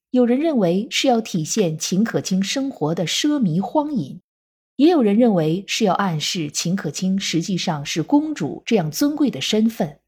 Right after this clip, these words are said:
那么，曹雪芹在此处匠心独运的写法，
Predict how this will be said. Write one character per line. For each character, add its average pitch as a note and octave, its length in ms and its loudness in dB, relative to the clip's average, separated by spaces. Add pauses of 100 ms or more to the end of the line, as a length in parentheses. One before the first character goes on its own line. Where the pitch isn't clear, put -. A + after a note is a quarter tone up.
(880)
那 D4 100 -2
么， F#3+ 380 2 (400)
曹 F#3+ 220 0
雪 G3+ 140 0
芹 D3+ 320 -4
在 F#3 160 0
此 C#3+ 280 -6
处 D3+ 260 -2
匠 A3+ 320 2
心 A#3 280 2
独 E3 200 0
运 C4+ 180 6
的 D3+ 120 -2
写 C#3+ 240 -4
法， - 400 -8